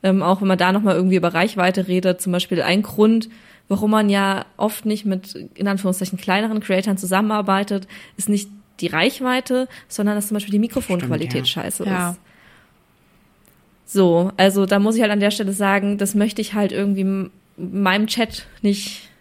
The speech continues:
Speaker 1: nicht antun in dem Sinne. So, oder, ähm, so ganz,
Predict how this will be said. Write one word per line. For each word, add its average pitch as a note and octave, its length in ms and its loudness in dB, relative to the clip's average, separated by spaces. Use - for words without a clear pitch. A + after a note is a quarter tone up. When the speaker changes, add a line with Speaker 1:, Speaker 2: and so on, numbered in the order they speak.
Speaker 1:
nicht G#3+ 180 2
antun F#3 680 0
in F#3 120 2
dem F3 240 2
Sinne. E3+ 500 -6
So, E3+ 480 -2
oder, F#3 520 0
ähm, F#3 520 2
so A3 140 -4
ganz, G3+ 520 0